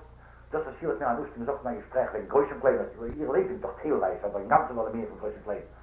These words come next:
איך זאג, וואס איך, אבער איך זאג, מיר זאגן, דאס איז דער אנטערשיד צווישן מענטשן, איז דער אנטערשיד צווישן קאלאשן. איז דאך קליינער נאמען און אזוי גרויסע נאמען.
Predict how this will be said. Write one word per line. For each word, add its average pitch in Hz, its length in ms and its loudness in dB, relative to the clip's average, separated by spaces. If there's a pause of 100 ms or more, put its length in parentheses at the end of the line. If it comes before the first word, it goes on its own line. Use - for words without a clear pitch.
(220)
איך - 80 -18
זאג, 131 140 6
וואס 151 220 8
איך, 160 80 4
אבער 135 120 6
איך 175 80 4
זאג, 143 200 6
מיר 117 100 -4 (180)
זאגן, 117 140 0
דאס 113 180 -6
איז 180 160 -6
דער 143 400 4
אנטערשיד 156 340 -2
צווישן 139 260 -6
מענטשן, 165 320 4
איז 139 80 -6
דער 135 80 2
אנטערשיד 143 420 -4
צווישן 123 300 -10
קאלאשן. 151 520 10 (420)
איז - 80 2
דאך - 180 8
קליינער 220 360 12
נאמען 208 200 6
און 196 140 6
אזוי 175 240 4
גרויסע 156 260 6
נאמען. 110 220 -4